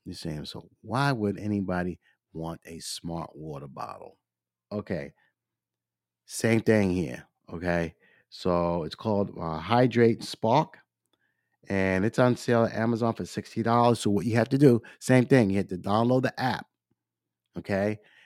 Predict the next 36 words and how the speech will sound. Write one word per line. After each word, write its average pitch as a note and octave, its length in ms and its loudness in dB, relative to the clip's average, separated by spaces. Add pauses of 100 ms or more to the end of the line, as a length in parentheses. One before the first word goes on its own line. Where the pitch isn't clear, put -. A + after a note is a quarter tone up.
(160)
There's F#2 160 -6
a F2+ 80 -4
feature C3+ 400 0
inside G#2+ 680 -2
that, G2 320 0 (520)
um, F2 280 -4
there's E2+ 120 -8
a D#2+ 40 -12
feature B2 340 -4
on G#2+ 220 -2
that G2 380 -2
water G#2+ 360 -2
bottle C#2 500 -8 (720)
where F#2+ 160 2
it F2+ 80 -2
tells A2 380 6
you, G2+ 260 4
Hey, E2 480 0 (1200)
you G#2 120 0
need G#2 140 2
to G2+ 80 0
start G2+ 220 4
drinking F#2+ 300 0
some F#2 180 -2
water A#2+ 300 6
because, E2 680 -4 (300)
okay, F#2 260 -2
it F#2+ 220 -6
d-, D2+ 180 -10
like, E2+ 160 -12
say, B2+ 160 2
for A#2 120 0
instance, F2+ 120 0
you're F2+ 80 -4
drinking G#2+ 340 0
water, A#2+ 400 6